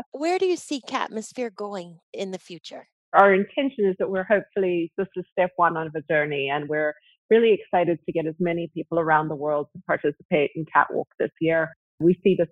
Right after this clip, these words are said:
Speaker 2: as growing into an annual event that has really global scale and really serves two purposes. I think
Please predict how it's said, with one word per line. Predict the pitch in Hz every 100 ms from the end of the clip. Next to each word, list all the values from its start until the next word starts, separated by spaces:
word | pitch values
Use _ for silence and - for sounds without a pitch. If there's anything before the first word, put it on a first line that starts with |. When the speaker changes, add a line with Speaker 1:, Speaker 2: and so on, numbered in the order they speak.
| 175
Speaker 2:
as | 165
growing | 175 160 160 156
into | 160 - - 160
an | 151
annual | 143 151 156 170
event | 185 214 240 -
that | - 220
has | 180 147 143 _ _ -
really | 185 196 170 160
global | 156 151 156 - _
scale | 156 151 151 - _ _
and | 240
really | 254 320 320 -
serves | 214 - -
two | 180
purposes. | 185 175 - - 160 151
I | 160
think | 165